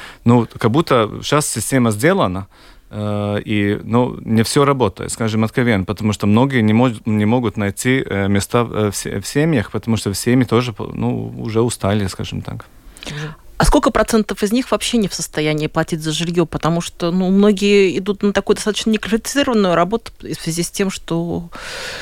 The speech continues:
Speaker 3: языка не знают.
Speaker 1: Ну, с другой стороны, э, каждый понедельник у нас в, э, центре приходит вот этот,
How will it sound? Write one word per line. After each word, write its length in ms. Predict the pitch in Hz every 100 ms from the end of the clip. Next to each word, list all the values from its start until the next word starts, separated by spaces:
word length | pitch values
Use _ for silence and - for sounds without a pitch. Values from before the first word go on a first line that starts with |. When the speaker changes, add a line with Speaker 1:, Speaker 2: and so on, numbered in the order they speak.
| - -
Speaker 3:
языка 420 | 175 175 190 156
не 100 | 151
знают. 280 | 143 143 127
Speaker 1:
Ну, 300 | 117 135 185
с 60 | 175
другой 320 | 120 123 180
стороны, 540 | - 170 165 165 165 147
э, 160 | 123
каждый 360 | 110 147 131 113
понедельник 600 | - 113 104 139 123 98
у 40 |
нас 260 | 110 120 -
в, 360 | 110 104 101 104
э, 20 | -
центре 420 | 123 120 113 101
приходит 400 | - - 123 104
вот 140 | 95
этот, 240 | 101 101